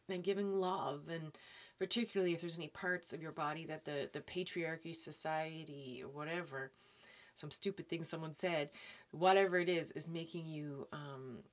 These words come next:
uh, dislike or, or hate part of your body. Just, just give it some love. Like, what a beautiful, amazing opportunity it is to experience this life in this world. And yes, it is hard at times, absolutely.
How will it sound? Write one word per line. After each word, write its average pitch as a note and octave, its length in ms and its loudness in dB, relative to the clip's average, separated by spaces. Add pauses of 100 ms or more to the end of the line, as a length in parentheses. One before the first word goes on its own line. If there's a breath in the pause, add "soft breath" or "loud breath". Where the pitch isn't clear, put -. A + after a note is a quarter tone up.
(120)
uh, - 60 -10 (400)
dislike D3 500 0 (140)
or, C3+ 260 -12
or C3+ 220 -10
hate D3+ 380 -8
part B2+ 200 -6
of C3+ 80 -12
your C3 120 -8
body. B2+ 280 -6
Just, G3 260 -4
just - 220 -6
give A3+ 140 -10
it A#3 80 -8
some A3+ 220 -2
love. D#3 400 -8 (200)
Like, D3 320 -10 (760 loud breath)
what F#3+ 120 -2
a F#3 60 -4 (160)
beautiful, G#3 600 0 (220)
amazing F3+ 1120 0
opportunity D3+ 720 -6
it B2+ 100 -2
is C#3+ 340 -4
to C3+ 440 -4
experience D#3 800 -4
this - 220 -8
life C#3 400 -4
in C3+ 120 -10
this - 220 -12
world. C#3+ 400 -4 (720 soft breath)
And D3+ 120 -6
yes, E3 220 0
it C#3 100 -2
is D#3+ 180 2
hard B2 280 -2 (920)
at D#3+ 100 -8
times, C#3+ 360 -8
absolutely. C#3+ 760 -8